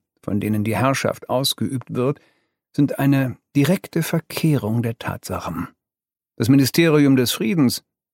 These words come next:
beschäftigt sich mit dem Krieg. Das Ministerium der Wahrheit verbreitet Lügen, das Ministerium der Liebe lässt Menschen foltern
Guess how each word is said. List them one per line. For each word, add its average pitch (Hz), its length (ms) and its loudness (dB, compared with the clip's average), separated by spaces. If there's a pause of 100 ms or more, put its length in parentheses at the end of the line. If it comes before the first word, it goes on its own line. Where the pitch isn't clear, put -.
beschäftigt 113 540 0
sich 110 160 -2
mit 107 140 -2
dem 120 120 -2
Krieg. - 420 -10 (640)
Das 113 120 0
Ministerium 127 680 4
der 117 180 0
Wahrheit 131 380 0
verbreitet 107 600 -4
Lügen, 127 340 2 (680)
das 101 100 -2
Ministerium 120 640 4
der 113 140 2
Liebe 120 260 2
lässt 110 300 -2
Menschen 117 460 2
foltern 123 560 0